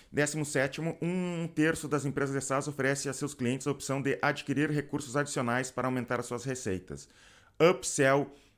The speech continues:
e cross-sell funciona muito e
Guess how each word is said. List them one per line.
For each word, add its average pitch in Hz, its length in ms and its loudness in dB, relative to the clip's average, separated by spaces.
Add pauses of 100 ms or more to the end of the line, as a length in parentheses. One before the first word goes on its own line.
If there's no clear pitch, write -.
(140)
e 120 60 -8
cross-sell 143 720 4
funciona 156 800 2
muito 135 560 2 (560)
e 147 640 4